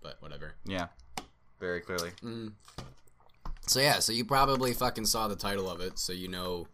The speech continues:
Speaker 1: at the base of what this is, but we're doing the thousand, I, the thousands contest
Speaker 2: Yeah, it's,
Speaker 1: today.
Speaker 2: we're doing one thousand, two thousand, three thousand, four thousand, five thousand,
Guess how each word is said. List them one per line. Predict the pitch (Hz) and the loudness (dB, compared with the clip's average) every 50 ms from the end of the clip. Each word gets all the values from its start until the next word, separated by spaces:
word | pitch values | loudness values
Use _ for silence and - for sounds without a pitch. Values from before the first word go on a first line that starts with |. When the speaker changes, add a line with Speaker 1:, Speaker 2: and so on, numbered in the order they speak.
| - - - - - - - - - - - - | -18 -20 -20 -20 -20 -20 -20 -20 -20 -20 -12 -8
Speaker 1:
at | 92 92 95 85 - - | -6 -4 -4 -6 -6 -6
the | 90 90 87 85 82 - - - - - - - _ _ - 87 85 | -6 -6 -4 -6 -6 -8 -12 -16 -20 -20 -20 -20 _ _ -20 -8 -4
base | 90 101 101 92 - - - - - | -2 0 0 0 0 -2 -4 -4 -6
of | 82 78 80 80 | -8 -8 -8 -8
what | 87 82 - | -8 -8 -8
this | - - - 98 | -6 -4 -4 -4
is, | 92 95 107 | -4 -6 -4
but | 107 101 104 | -4 -2 0
we're | 120 123 117 | 0 0 2
doing | 135 135 131 127 | 2 2 2 2
the | 123 120 | 2 0
thousand, | 117 - 120 123 123 117 110 107 104 98 - - | 0 0 2 2 2 2 0 -2 -4 -6 -4 -4
I, | 101 107 107 - - 101 | -2 -2 -2 -2 -4 -6
the | 101 98 95 | -6 -6 -6
thousands | - - 101 107 107 110 123 120 117 117 - | -4 -2 -2 -2 0 -2 -2 -4 -4 -6 -6
contest | - 123 117 120 117 127 120 120 120 - - - - | -4 -4 -4 -4 -4 -2 -4 -4 -4 -6 -10 -12 -8
Speaker 2:
Yeah, | 104 104 90 69 - - - - | -4 -2 -2 -2 -4 -6 -10 -6
it's, | 113 127 120 - - - 120 | -4 -2 0 0 -2 -2 -2
Speaker 1:
today. | - 110 104 | -4 -4 -4
Speaker 2:
we're | 110 113 120 | -2 0 0
doing | 123 135 131 127 123 123 | 0 0 0 0 4 6
one | 135 156 156 | 6 6 6
thousand, | - 147 135 131 123 120 113 | 4 4 4 4 2 -2 -6
two | - 113 110 104 | -8 -8 -8 -2
thousand, | - 101 95 90 92 90 - | 0 0 2 0 -2 -4 -6
three | 98 92 87 | -8 -8 -4
thousand, | - 87 85 82 82 80 | -2 -2 -2 -2 -4 -8
four | - 85 80 76 | -8 -8 -8 -6
thousand, | - 71 69 - 82 82 | -6 -6 -8 -8 -8 -4
five | - 107 107 107 95 - | 0 4 4 4 4 4
thousand, | - - 73 80 - - | 4 2 2 2 -2 -8